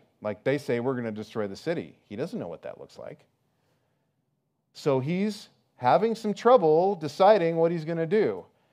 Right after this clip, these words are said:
He's having some trouble putting his faith in God, who ha-, who's actually physically standing in front of him. I think it's a lot more reasonable for us,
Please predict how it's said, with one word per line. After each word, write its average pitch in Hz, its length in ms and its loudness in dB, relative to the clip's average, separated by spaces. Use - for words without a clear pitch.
He's 135 140 -6
having 180 320 2
some 147 160 -6
trouble 175 400 4
putting 190 260 -2
his 143 160 -4
faith 175 500 2
in 147 180 -2
God, 123 560 8
who 139 160 -4
ha-, 151 300 0
who's 131 260 0
actually 165 380 6
physically 131 440 -8
standing 123 340 -8
in 110 80 -8
front 156 240 -4
of 98 100 -6
him. 76 140 -12
I 143 140 4
think 165 220 -4
it's 139 100 -8
a 147 60 2
lot 151 260 6
more 135 500 -2
reasonable 139 540 -2
for 120 240 -4
us, 165 380 2